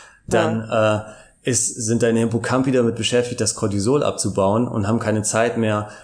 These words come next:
Speaker 1: nachzugucken, was jetzt als auf der nächsten Folie stand.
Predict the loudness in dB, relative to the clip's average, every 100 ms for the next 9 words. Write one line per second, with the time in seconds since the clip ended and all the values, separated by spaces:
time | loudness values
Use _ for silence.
0 | -2 0 0 -4 -2 -2 0 2 2 2
1 | 0 -2 -2 -4 -2 -6 -2 0 0 -2
2 | -4 0 0 0 -2 -4 -4